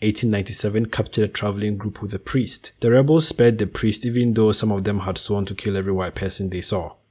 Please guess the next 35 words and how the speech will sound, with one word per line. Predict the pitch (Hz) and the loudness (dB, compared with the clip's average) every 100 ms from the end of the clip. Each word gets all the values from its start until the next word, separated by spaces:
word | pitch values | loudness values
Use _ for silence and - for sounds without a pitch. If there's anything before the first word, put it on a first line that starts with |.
| _ | _
After | - - 139 | -6 0 4
feeding | 180 175 170 | 6 6 6
the | 127 | 4
priest, | - 127 - | 4 2 2
they | 113 | -2
presented | - 117 127 139 131 | 0 0 2 2 2
him | 127 | 2
with | 110 - | 0 0
ivory | 113 110 110 | 0 0 0
to | - | 0
make | 110 104 | 0 0
up | 104 98 | -4 -6
for | - 95 87 _ _ _ _ _ | -4 -4 -6 _ _ _ _ _
his | 120 104 107 | -2 -2 0
goods | 113 120 151 | 4 6 6
they | - | 4
had | 107 101 | 0 0
confiscated. | - 101 101 - - 113 92 - - _ | -2 -4 -6 -4 0 0 -2 -12 -18 _
They | 127 | 2
told | 117 165 160 | 4 4 6
the | 143 | 6
priest | - 123 - | 6 2 4
how | 113 | 2
Belgian | 104 107 104 110 107 | 4 2 2 2 0
officers | 107 104 - 113 107 | -2 -6 -4 -2 -2
treated | - - 110 113 101 | -4 -4 0 0 2
them | 104 95 | 0 -2
like | 90 90 104 | -4 -8 -4
animals, | 107 104 92 - 104 - - _ _ _ _ | 0 0 -2 -8 -10 -12 -16 _ _ _ _
that | - 107 | 0 4
they | 110 | 6
weren't | 110 110 107 | 6 6 4
paid | 107 107 | 2 2
for | - 98 | 0 -2
months, | 101 117 131 | 2 2 2